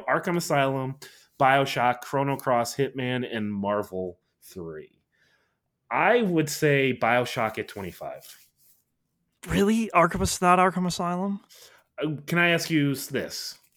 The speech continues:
Speaker 2: Yes.
Speaker 1: Would you say Dead Cells is better than any of these?
Speaker 2: Uh, no. Do you think so?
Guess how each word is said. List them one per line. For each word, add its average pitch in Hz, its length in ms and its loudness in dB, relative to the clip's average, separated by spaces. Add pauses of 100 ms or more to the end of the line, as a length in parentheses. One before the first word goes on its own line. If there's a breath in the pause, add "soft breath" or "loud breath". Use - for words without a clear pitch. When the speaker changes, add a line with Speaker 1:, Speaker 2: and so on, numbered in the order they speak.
(240)
Speaker 2:
Yes. 120 460 -10
Speaker 1:
Would 143 360 0
you 160 160 -4
say 151 440 -2 (280)
Dead 135 240 0
Cells 127 420 0
is 113 120 -8
better 110 340 -2
than 107 180 -4
any 107 300 -6
of 98 100 -6
these? 90 640 -10 (2500)
Speaker 2:
Uh, - 40 -20 (960)
no. 147 800 -4 (140)
Do 131 100 -6
you 139 140 0
think 151 220 -4
so? 156 380 -2